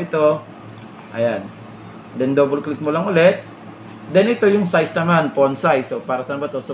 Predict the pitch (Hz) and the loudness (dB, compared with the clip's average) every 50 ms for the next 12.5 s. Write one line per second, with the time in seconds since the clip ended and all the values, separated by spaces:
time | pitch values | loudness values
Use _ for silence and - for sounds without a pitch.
0 | 131 147 147 147 151 151 156 151 160 180 196 196 - - - - - - - - | -4 -2 -2 -2 0 0 0 0 0 0 -2 -4 -8 -14 -20 -20 -20 -18 -18 -14
1 | - - 143 135 160 156 - 180 180 165 139 151 151 190 175 170 170 165 165 160 | -6 -4 0 0 0 2 2 2 2 4 2 0 0 0 0 0 0 0 0 0
2 | 160 151 160 156 143 151 151 147 147 143 139 147 147 - 165 160 160 143 127 113 | 0 2 2 4 4 4 2 4 2 2 2 2 0 0 2 2 4 4 2 0
3 | 117 107 - 123 - - - 180 180 175 - 131 120 117 123 127 123 123 139 139 | -2 -6 -6 -6 -4 -2 0 0 0 0 0 -2 0 0 0 -2 2 2 2 2
4 | 139 147 151 147 123 113 - 135 151 180 175 165 147 143 135 - 127 120 117 113 | 4 2 0 0 -2 -2 -2 0 2 4 4 4 2 -2 -4 -4 -4 -4 -4 -4
5 | 127 131 151 151 131 113 104 107 - - - - - - - - - - 123 123 | 0 2 4 4 4 2 -2 -6 -12 -18 -20 -20 -20 -18 -18 -14 -6 -2 2 4
6 | 131 135 143 147 139 - 113 113 113 - 135 - - 165 160 147 123 110 107 110 | 4 4 4 2 -2 -6 -8 -8 -6 -8 -10 -4 -2 2 2 4 2 2 0 -2
7 | 120 123 110 101 95 - - - - - - - - - - - 160 120 113 101 | -4 -4 -4 -6 -8 -10 -14 -16 -18 -20 -20 -20 -20 -20 -16 -10 -8 -6 -6 -6
8 | - - - - - 160 175 143 120 110 - - - - - 127 120 - 147 147 | -8 -10 -10 -2 2 4 4 4 4 -2 -10 -16 -14 -8 -8 -6 -2 -2 0 0
9 | 143 147 147 147 160 170 180 175 - 175 160 156 143 170 185 - - - - - | 0 -2 -2 0 0 0 -2 -2 -4 -2 0 2 2 2 2 -2 -6 -12 -18 -20
10 | - - - 113 110 - - - 131 127 123 123 117 113 113 113 113 113 - - | -20 -20 -18 -18 -18 -18 -12 -6 -4 -2 0 0 0 0 -2 -4 -4 -6 -8 -12
11 | - - - - - - - - 135 127 113 - - - - - - - - 135 | -18 -18 -18 -18 -18 -18 -6 -4 -2 -2 -2 -4 -8 -12 -16 -18 -16 -8 -2 0
12 | 139 - - - - 196 202 160 131 110 101 | 0 0 0 0 0 2 2 2 0 -2 -4